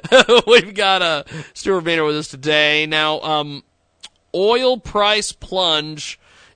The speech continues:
is pulling Calgary's housing market down with it. Um, this is, we, we don't really try to focus on Canadian housing markets, but it, it, you've always said this on this program a lot, and that is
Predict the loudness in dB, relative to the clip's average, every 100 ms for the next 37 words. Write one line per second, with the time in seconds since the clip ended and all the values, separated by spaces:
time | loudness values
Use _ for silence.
0 | -6 -4 -4 -2 0 0 -6 -4 -2 0
1 | 0 -2 -2 -6 -6 -2 -2 -2 -6 -4
2 | -4 -4 -8 -6 -4 -2 -2 -4 -6 -6
3 | -6 -10 -12 _ -20 -20 -20 -10 -2 2
4 | 2 2 -2 -10 -8 -2 0 2 0 -2
5 | -6 -10 -14 -6 -4 -2 -2 0 0 -2
6 | -6 -8 -4 -4 -2 -2 -2 -2 -4 -4
7 | -4 -2 -4 -6 -10 -6 -4 -4 -4 -4
8 | -6 -12 -18 -20 -8 -2 -2 -2 -4 -2
9 | -2 -2 -4 -6 -6 -2 0 -2 _ -12
10 | -10 -10 -12 -14 -8 -4 -2 -2 -2 -6
11 | -8 -8 -6 -4 -6 -4 -6 -8 -8 -6
12 | -6 -4 -6 -6 -4 -2 0 -2 -4 -10
13 | -8 -6 -6 -6 -10